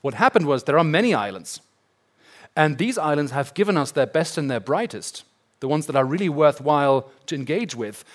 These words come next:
and that has, that verdict on their value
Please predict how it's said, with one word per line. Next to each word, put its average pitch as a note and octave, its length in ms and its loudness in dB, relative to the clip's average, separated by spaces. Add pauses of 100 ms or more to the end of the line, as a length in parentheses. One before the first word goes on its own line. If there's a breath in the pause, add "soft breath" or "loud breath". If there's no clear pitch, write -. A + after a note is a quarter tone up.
(160 loud breath)
and C#3+ 200 -2
that G3+ 140 0
has, F3 180 -6
that F3 260 2
verdict B2+ 640 -2 (480 loud breath)
on D3+ 160 0
their C3 140 4
value A#2+ 500 -2